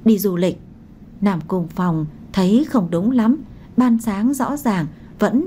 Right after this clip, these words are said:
tay không đi ra ngoài, làm gì có dấu hiệu của việc đi du lịch. "Vâng, buổi chiều chính chị dâu gọi điện về bảo thế." "Đi du lịch ở đâu?" "Em không biết." "Thế bao giờ thì về?"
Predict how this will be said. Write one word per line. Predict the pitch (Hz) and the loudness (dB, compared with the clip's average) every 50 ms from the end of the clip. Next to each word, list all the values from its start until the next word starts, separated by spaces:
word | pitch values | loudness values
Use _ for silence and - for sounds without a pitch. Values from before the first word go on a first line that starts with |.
| - | 0
tay | - 247 208 170 160 - | 0 0 0 0 0 0
không | 208 214 208 202 | 0 0 0 0
đi | 220 247 | 0 0
ra | 240 277 277 269 | 0 0 0 2
ngoài, | 254 226 202 175 160 143 - - - - - - - | 2 4 4 2 0 -2 -4 -8 -14 -18 -8 -2 2
làm | 247 254 220 | 4 4 4
gì | 220 214 202 196 190 185 | 4 2 0 -2 -2 -4
có | - 302 311 | -4 -4 -2
dấu | - 262 254 294 | 0 0 -2 -2
hiệu | 330 277 247 220 165 - - - | 0 0 0 0 0 -2 -6 -6
của | - 170 147 | -4 -4 -2
việc | 139 - 170 165 143 165 - - | -2 -2 -2 -2 -2 -4 -4 -2
đi | 208 196 170 | -2 0 0
du | - 180 165 160 | 0 -2 -2 0
lịch. | 160 170 - - - - - - - - - - - | 0 0 -2 -2 -6 -16 -20 -20 -20 -18 -8 -2 0
"Vâng, | 185 165 147 - - - - - - - - - | 0 0 -2 -4 -10 -18 -20 -20 -20 -6 0 2
buổi | 233 202 175 | 2 2 0
chiều | 185 - 196 185 175 165 160 | -2 -6 -4 -4 -2 -4 -4
chính | 160 185 202 285 - | -4 -2 -2 -2 -2
chị | - 240 165 - | -2 -2 -2 -2
dâu | - 196 180 180 175 | -4 -2 -2 -2 -2
gọi | 175 208 220 - - | 0 0 0 0 0
điện | - 196 190 - - | -2 -4 -4 -2 -2
về | 175 165 | -4 -2
bảo | - 170 175 151 - - | -2 -2 -2 -2 -4 -6
thế." | - 165 165 202 262 320 - - - - - - - - - | -4 -2 0 0 0 -2 -4 -10 -20 -20 -20 -20 -20 -4 0
"Đi | 214 226 214 208 208 208 202 | 2 2 4 4 2 0 2
du | 226 247 247 | 2 2 4
lịch | 233 214 - - - | 4 2 0 0 0
ở | 220 208 170 | 0 0 0
đâu?" | - - 214 254 277 277 - - - - - - - | 0 0 0 0 0 -2 -6 -12 -18 -20 -20 -8 -4
"Em | 202 185 151 151 | -2 -2 0 0
không | - 175 156 143 | -2 -2 -2 0
biết." | 151 196 226 294 - - - - - - - - - | 0 2 2 0 0 -4 -10 -20 -20 -20 -20 -8 -2
"Thế | 330 339 | 0 0
bao | 320 285 269 262 254 | 2 2 0 0 0
giờ | - 202 185 175 180 | 0 0 0 0 0
thì | 185 175 | -2 -2
về?" | 180 180 170 170 175 | 0 0 0 0 0